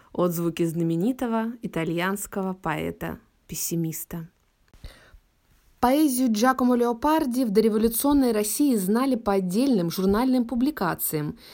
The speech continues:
и по киевскому сборнику тысяча восемьсот восемьдесят восьмого года в переводах Симоновского. А сборник стихотворения Джакомо Леопарди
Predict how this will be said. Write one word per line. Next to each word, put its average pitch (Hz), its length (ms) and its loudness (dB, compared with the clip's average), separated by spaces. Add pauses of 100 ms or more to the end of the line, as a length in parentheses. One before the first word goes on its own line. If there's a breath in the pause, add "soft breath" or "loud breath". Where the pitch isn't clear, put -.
(200 loud breath)
и 220 200 0
по 196 220 0
киевскому 196 760 0
сборнику 180 720 0
тысяча 233 560 -2
восемьсот 190 640 -2 (260 soft breath)
восемьдесят 185 800 0
восьмого 175 580 0
года 233 440 -2 (220 loud breath)
в - 100 -20
переводах 196 560 2
Симоновского. 185 1000 -4 (1000 loud breath)
А 196 300 4
сборник 220 680 2
стихотворения 226 920 0
Джакомо 180 560 2
Леопарди 226 760 0